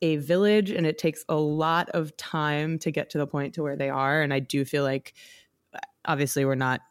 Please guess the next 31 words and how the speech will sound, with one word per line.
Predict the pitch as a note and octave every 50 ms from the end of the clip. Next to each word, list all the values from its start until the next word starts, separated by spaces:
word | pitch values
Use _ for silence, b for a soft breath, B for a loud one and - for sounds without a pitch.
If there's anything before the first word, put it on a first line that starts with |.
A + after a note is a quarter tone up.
| _ -
inside | F#3 E3 D#3+ - D3+ C#3 C#3 C3+
the | C#3+
team, | - - D#3+ D3 D3 D3 D3
but | C#3+ C3
I | C3 C3+
feel | - - C#3+
like | C3+ C#3 C#3 -
Vettel | C#3+ C#3 C3+ C3 B2+
probably | - D3 C#3 C3+ C3 C#3+ C3+
had | C3 C3+ C3
a | C3
big | - - C3 C3
hand | B2 A#2+ C#3+ C3 C3 C3 C3 B2 B2+ C3 - - -
in | - F3+ F3
getting | E3 D#3+ D3+ E3 F3 E3 C#3+
them | C3 B2+ B2+ B2+ C3 C3 C3+ C#3+ - -
to | - E3
this | C3+ C3+ C3 -
point, | - - - E3 C#3+ B2 F#2+ - _ _ _ _
you | - D3+ C#3+
know, | C#3 C3+ C3+ C#3 D3
and, | D3 C#3 C3+
like, | C3+ B2+ C#3 -
setting | - - - C#3 C#3 C#3 C3+ C3+
up | C3+ C#3 - - - -
the | D3+ D3
necessary | C#3 C3+ B2+ - D3 - - C#3+ C3+ C3+ C3 C3+ C#3 C#3 - B B B B B B
processes | B - F#3 E3 D3 E3+ D3+ - E3 D#3+ D3+ D3 D3 C#3+ D3 D3 D3 C#3+ C#3 -
and | - - A2+ -
just, | - - C#3+ - -
like, | - - - -